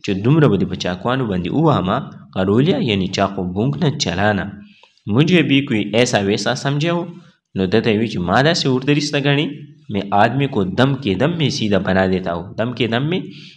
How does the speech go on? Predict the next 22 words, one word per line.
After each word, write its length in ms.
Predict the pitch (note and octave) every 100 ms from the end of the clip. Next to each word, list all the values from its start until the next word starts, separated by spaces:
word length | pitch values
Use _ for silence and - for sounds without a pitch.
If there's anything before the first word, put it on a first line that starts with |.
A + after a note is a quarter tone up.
| -
ذرا 260 | F#2+ B2 C3+
سی 180 | C3 G2+
دیر 240 | F#2+ F2
میں، 140 | E2+ -
فوراً. 300 | B2+ C3 F#2+ E2+
چې 380 | - - _ -
زه 200 | G2 C3
فوراً 540 | - C3 D3 D3+ C#3 C3+
سړی 240 | B2 G#2
سیده 260 | G2+ G2 F#2
کومه. 300 | G2 F2 D#2+ - - _ _ _ _ _
زری 680 | G2+ F#2+ A2 A2+ F#2 F#2+ F#2 -
کسی 220 | G2 -
اور 320 | G#2 - G#2+ A2
بھروسے 440 | F2+ F2 G#2 A2
سے 140 | F#2
نہ 180 | F2 A2
بولے 340 | A#2 D3+ B2 F2+
گا. 60 | E2
زری 260 | F2 A2
یعنی 280 | D#3+ A2+ F#2
ذرا، 240 | F#2+ F2+